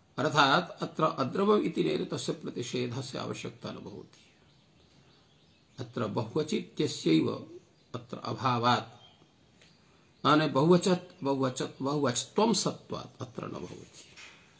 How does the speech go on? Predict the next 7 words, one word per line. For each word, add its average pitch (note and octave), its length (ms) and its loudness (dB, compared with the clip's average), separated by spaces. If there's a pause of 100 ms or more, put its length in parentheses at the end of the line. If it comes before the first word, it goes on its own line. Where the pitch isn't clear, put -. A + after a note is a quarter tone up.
(220)
इति B2+ 340 -4
वदति A2+ 580 -4
अयं, G2+ 260 -6
अ, - 920 -10
इति B2+ 280 -2
वदति C3 340 -6
भाष्यकारः। - 580 -12